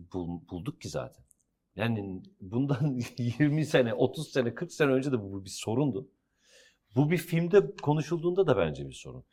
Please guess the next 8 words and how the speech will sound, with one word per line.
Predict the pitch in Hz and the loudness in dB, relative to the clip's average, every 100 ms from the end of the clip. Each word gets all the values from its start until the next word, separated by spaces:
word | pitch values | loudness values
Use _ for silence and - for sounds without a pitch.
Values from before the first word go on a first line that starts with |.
| _ _ _ 107 | _ _ _ 0
Bunu | 156 220 | 2 4
konuşmaya | 208 214 - 208 165 | 0 -2 0 2 8
devam | 165 214 | 8 8
etmek | 196 196 - | 0 -4 -8
istiyorsak | - 262 247 - - | -4 0 0 -2 -6
eğer, | 73 120 - | -8 -8 -6
yani, | 107 101 104 - - _ _ - | -4 -2 -4 -6 -20 _ _ -20
e, | _ | _